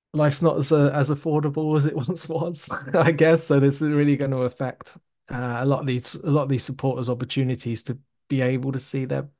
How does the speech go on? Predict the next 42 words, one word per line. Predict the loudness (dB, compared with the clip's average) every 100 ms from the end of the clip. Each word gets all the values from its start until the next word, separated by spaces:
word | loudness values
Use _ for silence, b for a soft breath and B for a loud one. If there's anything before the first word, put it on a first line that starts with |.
| _ _
players | -4 -2 -2
play. | -2 -2 0 0
They've | -2 -4 _ _ -6
fought | -2 -2 -6
throughout | -6 -4 -4
that | -6 -6
season | -4 -4 -4
last | -4 -4 -4
year | -2 -2
to | -2
get | 0 0
it. | -4 _ b b b b b _ -8
Um, | -4 0 0 0 0 -4 -6 _ _ -2
so | 4
we | 6
just | 6 6
gotta, | 6 6 2 _ -6
I | -4 -2
mean, | -2
hopefully | -2 -2 0 -2
we, | 0 0
uh, | 0 0 -2
we | -4
see | -4 -2 -2
them | -2 -4 -8 _ -2
absolutely | -2 0 -4 -4
smash | -6 -4 -4 -4
Orlando | -4 -2 -2 -2 -2 -2
and | -2 -4 -6
can | -6 -2
<laughs> |
take | -2 2
it | 2 4
back | 0 0
up | -8 0
to | 2
Echo, | 0 -4 -2 0 0
uh, | -2 -4
for | -6 -4
the | -2
second | 0 0 0
reg. | -2 -2 -4